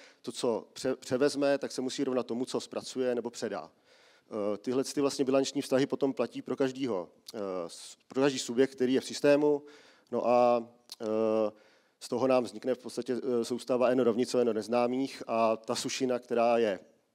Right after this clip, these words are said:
jako jedinou neznámou, tak se dopočítá pomocí, eh, téhle z té rovnice.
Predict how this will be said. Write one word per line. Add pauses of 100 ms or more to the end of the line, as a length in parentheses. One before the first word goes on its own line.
jako
jedinou
neznámou,
tak
se
dopočítá (480)
pomocí,
eh,
téhle
z
té
rovnice.